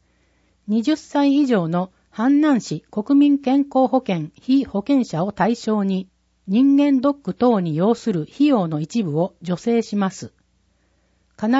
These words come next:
ず保険年金課での事前申請が必要です。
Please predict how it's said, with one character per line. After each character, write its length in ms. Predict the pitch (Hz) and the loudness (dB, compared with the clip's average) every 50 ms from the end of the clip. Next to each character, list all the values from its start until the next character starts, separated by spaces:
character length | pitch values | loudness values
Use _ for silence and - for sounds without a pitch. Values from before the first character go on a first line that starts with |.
| 269 277 269 | 0 0 -2
ず 280 | 240 - 262 262 240 - _ _ _ | -2 0 -2 -2 -2 -6 _ _ _
保 100 | - 208 | -8 -8
険 220 | 202 - 277 277 269 | -4 0 2 2 4
年 320 | 269 262 269 269 262 254 | 4 4 2 2 0 0
金 260 | 262 - 254 247 247 | -2 -2 -2 -2 -2
課 140 | - 240 233 | -2 -2 0
で 120 | 220 254 | 0 0
の 220 | 220 175 160 175 - 160 | 0 0 -2 -4 -6 -6
事 160 | 180 185 196 | -4 -2 0
前 200 | 262 269 269 262 | 2 2 2 0
申 300 | - - 269 262 226 - | 0 0 -2 0 0 -2
請 260 | - - 160 151 147 | -2 -2 -4 -2 -2
が 140 | 160 175 190 | -4 -6 -8
必 380 | - - - 190 - - 233 | -8 -10 -10 -10 -6 -4 -2
要 260 | 233 233 226 214 208 190 | 0 0 0 0 0 -2
で 100 | 196 175 | -2 -4
す。 220 | - - 127 | -6 -8 -16